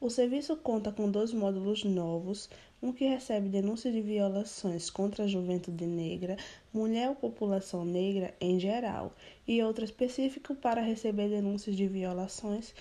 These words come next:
contra comunidades quilombolas, de terreiros ciganos e região de matriz africana. O serviço também aceita denúncia online de discriminação ocorrida em material escrito,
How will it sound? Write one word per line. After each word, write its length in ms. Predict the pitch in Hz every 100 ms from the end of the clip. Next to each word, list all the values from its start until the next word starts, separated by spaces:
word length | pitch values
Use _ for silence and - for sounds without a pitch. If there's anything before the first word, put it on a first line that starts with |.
| - - -
contra 300 | 208 202 208
comunidades 840 | - 202 202 196 196 185 190 -
quilombolas, 880 | - 190 190 202 185 180 208 247 -
de 100 | 208
terreiros 520 | 208 214 202 196 202 -
ciganos 580 | 220 214 226 247 247
e 20 | 240
região 500 | 240 233 226 202 208
de 100 | 208
matriz 400 | 208 202 196 185
africana. 720 | 185 240 285 - 175 - 175 - - - - - - -
O 100 | 254
serviço 460 | 269 269 311 330
também 380 | 320 262 233 202
aceita 500 | 190 - 196 196 190 - - - -
denúncia 500 | 214 214 214 214 226
online 360 | 226 226 233 233
de 240 | 226 226
discriminação 1080 | 220 - 220 214 214 220 247 - 190 170 165 -
ocorrida 580 | 202 196 208 196 190 202
em 80 | 208
material 840 | 208 208 202 202 226 214 190 208
escrito, 680 | 269 - - 190 156 -